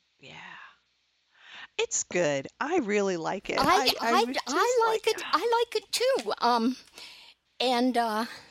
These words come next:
Speaker 2: boy, if they, like I say, if they can keep pulling this off, you know, if they can do the fancy tap dancing that it's gonna take, hey,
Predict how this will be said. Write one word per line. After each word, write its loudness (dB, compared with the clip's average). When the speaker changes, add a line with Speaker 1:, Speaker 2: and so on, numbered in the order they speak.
Speaker 2:
boy, 2
if 0
they, 0
like 2
I 2
say, 2
if 0
they 2
can 2
keep -2
pulling 2
this 2
off, -2
you 0
know, 4
if -2
they 2
can 0
do -2
the -8
fancy -2
tap -4
dancing -4
that -4
it's -6
gonna -4
take, -4
hey, -10